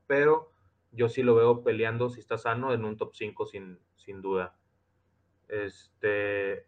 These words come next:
fuera de Saquon Barkley, me gusta mucho DeAndre Swift. DeAndre Swift también lo ves caer un poquito más con respecto a Keller Cook, Najee.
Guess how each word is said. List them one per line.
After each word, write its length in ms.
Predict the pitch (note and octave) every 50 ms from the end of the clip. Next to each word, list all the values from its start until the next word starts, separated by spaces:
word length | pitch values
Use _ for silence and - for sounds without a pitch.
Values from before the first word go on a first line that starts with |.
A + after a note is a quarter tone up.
| _ _
fuera 280 | - A#2 A#2+ B2+ C3
de 80 | C3+ B2+
Saquon 380 | C3 B2+ A2+ - B2 A#2+ A#2+
Barkley, 680 | A#2+ A#2+ B2+ B2 - C3+ C#3 C#3 C#3 C#3 C#3 C#3 - -
me 120 | B2+ A#2+ A2
gusta 280 | A#2 B2 A#2+ A#2+ B2+
mucho 360 | B2 B2 B2 B2 B2 B2 B2+ A#2+
DeAndre 300 | A#2 A2+ A2+ A#2+ A#2 A#2
Swift. 300 | - B2+ C3+ D#3+ E3 - _ _ _
DeAndre 300 | B2 A#2 A2+ A#2+ A#2+ A#2
Swift 260 | - B2+ A#2+ A#2+ -
también 760 | A#2+ A#2 A#2 A2+ A#2 A2+ A2+ A#2 A#2 A#2 A2+ A2 G#2+ G#2+ - _ _ _ _ _ _ _ _ _
lo 200 | A2 A2+ A2 G#2+
ves 240 | G#2+ G#2+ G#2+ -
caer 260 | - B2 A#2 A#2 A2+ A#2
un 140 | A#2+ A#2+
poquito 480 | A#2 A2+ - - - A#2 - - B2 A#2
más 580 | A2+ A2+ A2 A2+ A2+ A2 A2+ - - - _ _ _
con 160 | - A2+ A2
respecto 500 | A2 G#2 - - A2 G#2 - _ B2 A2+
a 140 | A2 G#2+ G#2+
Keller 380 | G#2+ A#2 A2+ A#2 A#2 A2+ A2 -
Cook, 320 | - A2+ A#2 A#2 A#2+ -
Najee. 520 | A2+ G#2+ G2+ G2 G#2 A2 A#2 B2 B2 B2